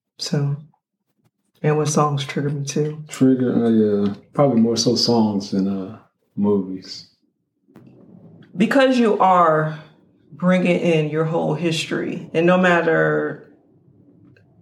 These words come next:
Speaker 1: how many conversations you have with your partner,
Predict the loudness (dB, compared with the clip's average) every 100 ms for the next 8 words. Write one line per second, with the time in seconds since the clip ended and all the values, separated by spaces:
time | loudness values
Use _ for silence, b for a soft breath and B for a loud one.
0 | -20 -20 -20 -20 -20 -20 -20 -20 _ -20
1 | -6 -2 2 2 2 2 0 0 -4 -6
2 | -10 -16 _ -20 -4 0 0 2 0 0
3 | -2 -2 -4 -6 -10 -14 -14 0 0 2
4 | 0 -2 -6 -4 0 0 0 -2 0 -2
5 | -2 -4 -6 -6